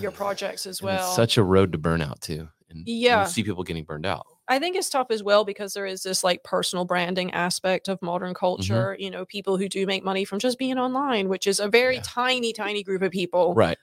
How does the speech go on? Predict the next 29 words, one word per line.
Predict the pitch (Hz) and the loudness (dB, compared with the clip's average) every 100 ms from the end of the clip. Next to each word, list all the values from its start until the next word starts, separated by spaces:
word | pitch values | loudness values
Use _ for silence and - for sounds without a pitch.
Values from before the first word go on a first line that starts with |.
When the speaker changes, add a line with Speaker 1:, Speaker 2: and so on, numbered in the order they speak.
| - | 0
Speaker 1:
But | 214 185 - 175 | 2 2 -4 -8
there | 196 | -2
Speaker 2:
<laughs> | 190 202 | 0 0
Speaker 1:
is | 214 220 | 0 -2
this, | 202 - | -2 -2
like, | 202 185 170 - - _ | 0 -2 -4 -12 -20 _
you | 214 | -4
know, | 208 | -2
just | 190 220 220 | -2 -4 -2
like | 202 185 | -2 -4
when | 185 | -8
you're | 185 | -6
in | 185 | -6
school | 180 - 190 180 | -4 0 0 -2
and | 170 | -8
you | |
think | 160 180 | -8 -6
you're | 175 | -4
gonna | 175 | -4
be | 170 | -2
that | 175 - | -2 -2
professional | 160 170 165 165 | -4 -4 -4 -4
basketball | 165 165 170 175 165 170 | 0 0 0 -2 -4 -2
player, | 165 165 165 | -2 -2 -2
like, | 160 160 170 - | 0 -2 -4 -10
Speaker 2:
Right. | 113 | -8
Speaker 1:
that's | 202 208 | -6 -6
a | 175 | -8
very | 196 196 180 | -10 -8 -12